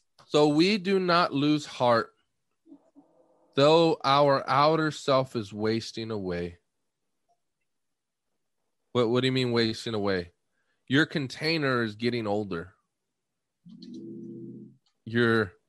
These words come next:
maybe losing hair. You're getting wrinkles. <clears throat> You're increasing in weight. Yeah, I know it's depressing. You're getting arthritis. Your bones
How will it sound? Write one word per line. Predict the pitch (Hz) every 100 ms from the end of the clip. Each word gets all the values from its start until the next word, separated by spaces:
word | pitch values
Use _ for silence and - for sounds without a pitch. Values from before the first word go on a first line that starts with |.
| _ _ _ _ _ -
maybe | 127 127
losing | 123 131 127 127 107
hair. | 123 127 127 120 _ _ _ _ _ _ _ _ _ _ _ _ _ _ _
You're | 110 107
getting | 127 127 127 123
wrinkles. | 135 131 127 123 - - _ _ _
<clears throat> | - - -
You're | - - - _ _ 98 110 - - - _ _ _ _ _ _ _ _ _ _ -
increasing | 107 104 139 143 139 135
in | 127 120
weight. | 127 131 131 _ _ _ _ _ _ _ _ _ _ _ _
Yeah, | 98 101
I | 101
know | 107 107
it's | -
depressing. | 104 - 95 - 104 101 _ _ _ _ _ _ _ _ _ _ _ _ _ _ _ _ _ _ _ _ _ _ _ _ _ _ _ _
You're | 107 113 107
getting | 117 123 127
arthritis. | 120 120 123 120 123 123 - - -
Your | 107
bones | 101 110 127 123